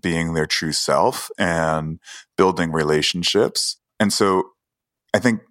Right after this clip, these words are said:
it behooves them to f-, think of that and be really clear with themselves around, is that s-, is that me out for coffee with someone I trust? Does it mean that they're limiting the number of people that they hang out with? Does it,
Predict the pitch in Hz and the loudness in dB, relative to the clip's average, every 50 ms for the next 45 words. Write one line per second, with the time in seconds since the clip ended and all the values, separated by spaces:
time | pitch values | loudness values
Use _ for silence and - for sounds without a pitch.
0 | _ - - - - - - - - - 113 113 110 98 90 - - - 101 113 | _ 0 0 0 2 2 0 2 2 4 4 4 4 2 0 -2 0 0 2 2
1 | 120 104 90 90 90 87 - - 90 - - - - - - - - - - _ | 2 0 0 0 -2 -2 -2 -2 -2 -2 -4 -6 -8 -10 -12 -16 -20 -20 -20 _
2 | - - - - - 113 135 - 101 85 67 69 67 55 - - - - - - | -12 -8 -4 0 0 0 2 2 -2 -2 -2 0 -2 0 0 -2 -4 -6 -6 -6
3 | - 95 90 85 85 78 98 92 87 85 92 104 107 98 - - - - 113 113 | -2 -2 -2 -2 0 0 0 2 2 4 4 4 2 2 0 -2 0 2 4 4
4 | 117 101 87 - - 78 76 76 - - 82 78 76 76 76 76 - - 78 71 | 4 2 0 -2 -4 -4 -4 -4 -4 0 0 2 2 2 2 0 0 -2 -2 -2
5 | 78 80 80 78 78 78 80 78 - - 98 101 - - - - - - - - | 0 0 0 0 0 -2 -2 -2 0 0 0 0 0 -6 -6 -4 -4 -4 -4 -2
6 | 87 107 110 120 117 - _ - 92 92 101 104 104 104 95 - _ - 85 90 | 0 0 0 0 -2 -4 _ -4 0 2 2 2 2 2 0 -4 _ 0 0 2
7 | 95 - - - 92 82 - - 90 92 104 - - 82 76 73 76 76 - - | 0 0 -2 -2 -2 -2 0 2 2 2 0 -2 -4 -4 -4 -2 -2 -2 -2 0
8 | 82 85 85 85 82 80 78 73 - - 117 117 95 - 67 - - - 80 - | 0 0 0 0 0 0 -2 -2 -2 0 0 2 2 0 -2 -6 -6 -6 -6 -4
9 | 90 - - 90 92 95 95 95 87 85 78 _ - 87 85 82 82 85 82 80 | -4 -4 -2 -2 0 0 0 2 0 0 -2 _ -2 0 2 2 2 2 2 0
10 | 80 82 - _ _ _ _ _ _ _ _ _ _ _ _ _ _ - - 90 | -2 -4 -6 _ _ _ _ _ _ _ _ _ _ _ _ _ _ -2 0 2
11 | 95 101 107 98 98 92 90 87 87 87 90 90 90 90 87 82 80 - - - | 2 4 2 2 2 0 0 0 2 2 0 0 2 0 0 0 -2 -4 -4 -4
12 | 90 87 - 85 80 78 80 78 - - 78 76 82 87 85 82 82 87 101 - | -4 0 0 2 2 2 2 0 0 0 -2 0 0 0 0 0 0 0 0 0
13 | - 80 71 73 78 - - 85 76 95 73 - | -2 -2 -4 -4 -4 -2 -2 -2 0 -2 -4 -4